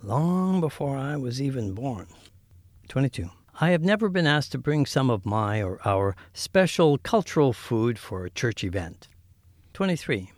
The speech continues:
I usually know what to do in church, and I'm not afraid someone will judge me or my race, my culture, or my community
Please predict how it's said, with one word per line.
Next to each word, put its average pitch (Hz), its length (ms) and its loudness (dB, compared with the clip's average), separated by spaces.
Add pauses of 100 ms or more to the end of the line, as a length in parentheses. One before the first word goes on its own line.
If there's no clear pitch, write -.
(160)
I 185 40 -2
usually 202 440 0
know 147 140 6
what 131 260 -2
to - 100 -8
do 107 200 -2
in 98 100 -2
church, - 340 -12 (100)
and 127 160 -4
I'm 139 140 2
not 180 200 0
afraid 151 280 -2
someone 139 300 0
will 120 160 -2
judge 113 340 -4
me 123 340 -2 (100)
or 120 140 -2
my 117 200 0
race, 107 640 -2
my 98 300 -6 (120)
culture, 107 460 -2
or 101 40 -2
my 101 200 -4
community 110 720 -2